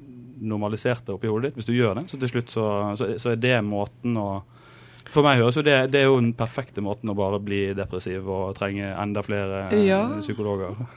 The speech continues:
Speaker 2: Ja, ja, det var interessant at du sier det. Jeg har ikke hørt om den, akkurat den metoden. Jeg vet ikke om jeg ville anbefalt akkurat det heller. Men, men ja, jeg m-, tenker mer følelsesmessig, len deg inn i ubehaget, og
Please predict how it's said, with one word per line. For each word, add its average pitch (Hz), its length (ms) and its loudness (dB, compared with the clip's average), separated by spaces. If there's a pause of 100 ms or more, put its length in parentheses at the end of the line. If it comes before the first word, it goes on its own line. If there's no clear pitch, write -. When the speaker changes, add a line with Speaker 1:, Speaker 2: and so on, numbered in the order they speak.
(100)
Speaker 2:
Ja, 277 160 10
ja, 277 240 6
det 254 160 8
var 254 80 6
interessant 254 480 4
at 165 80 -2
du 185 80 2
sier 190 240 6
det. 202 60 8
Jeg 202 100 10
har 196 60 4
ikke 202 160 6
hørt 175 160 4
om 170 100 6
den, 156 220 6 (180)
akkurat - 320 0
den 143 160 4
metoden. 143 400 2
Jeg 151 80 4
vet 135 140 -2
ikke - 100 -2
om 160 60 4
jeg 156 100 2
ville 139 220 2
anbefalt 180 500 8
akkurat 147 320 0
det 143 140 4
heller. 156 180 2
Men, 202 140 6 (420)
men 202 180 8
ja, 190 140 10 (140)
jeg 226 160 8
m-, 226 80 6 (180)
tenker 185 400 6
mer 165 320 4
følelsesmessig, 143 560 0
len 147 240 4
deg 147 140 2
inn 139 100 2
i 143 80 4
ubehaget, 131 480 2 (560)
og 180 160 6